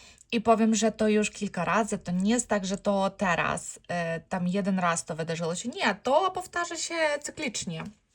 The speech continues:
Mm, i to po prostu już takie zmęczenia,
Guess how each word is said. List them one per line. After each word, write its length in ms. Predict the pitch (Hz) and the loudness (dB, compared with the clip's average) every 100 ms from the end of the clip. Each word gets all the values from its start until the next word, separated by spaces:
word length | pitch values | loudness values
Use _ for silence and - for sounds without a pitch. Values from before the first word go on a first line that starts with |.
| _ _ _ _ _ _ - - 190 | _ _ _ _ _ _ -20 -16 -4
Mm, 540 | 196 196 190 190 185 - | -2 0 -2 -2 -6 -4
i 100 | 220 | -4
to 100 | 247 | -2
po 120 | 262 | -4
prostu 480 | 254 262 269 - 254 | -2 -2 -2 -2 -2
już 300 | 240 247 247 | 0 -2 -2
takie 440 | - - 247 269 240 | -8 -4 -2 0 -2
zmęczenia, 840 | 226 233 233 233 202 190 196 | 0 0 0 0 0 0 -2